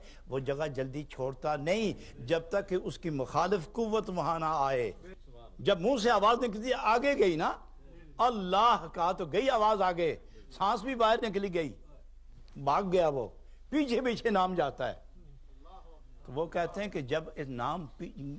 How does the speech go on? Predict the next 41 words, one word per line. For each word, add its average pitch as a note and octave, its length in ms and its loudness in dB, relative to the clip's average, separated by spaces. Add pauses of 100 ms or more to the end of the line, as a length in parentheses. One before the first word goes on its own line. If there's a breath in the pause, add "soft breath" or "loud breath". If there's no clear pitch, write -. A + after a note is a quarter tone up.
बाहर C#3+ 260 0
निकलता F3 340 -4
है F3+ 40 0
और F3 80 -4
वो E3 120 -4
भागता C#3+ 420 -2
है, G3 180 -6 (380 loud breath)
तो C3 80 -6
जान A#2 440 -8
छुड़ाने C3 400 -10
का C#3+ 120 -6
तरीका A#2+ 320 -8
ये B2+ 280 -4
है F#3 500 -6
कि A#2 80 -10
जो A#2 180 -6 (180)
अल्लाह B2+ 520 -8
का C3+ 200 -10
नाम A#2 280 -6
सुनते B2 340 -8
ही F3+ 80 -2
भागता C3 320 -4
है, F3+ 100 -6 (300 loud breath)
ये C#3+ 160 -2 (180)
अल्लाहु D3+ 480 -4
अकबर, E3+ 340 -4
ला D#3 240 -4
इलाहा C#3+ 440 -4
इल्लल्लाह, E3 540 -6 (380 loud breath)
अशहदु E3 340 -2
अल्ला F3 300 0
इलाहा D3+ 220 0
इल्लल्लाह, F3 420 0 (340 loud breath)
अशहदु F3 360 -4
अन्ना F3+ 260 -2
मुहम्मदुर F3 640 0
रसूलुल्लाह, A3 720 -2
इस D4 340 2
पूरे D4 480 4
जुमले C4 480 6
को F#3+ 480 0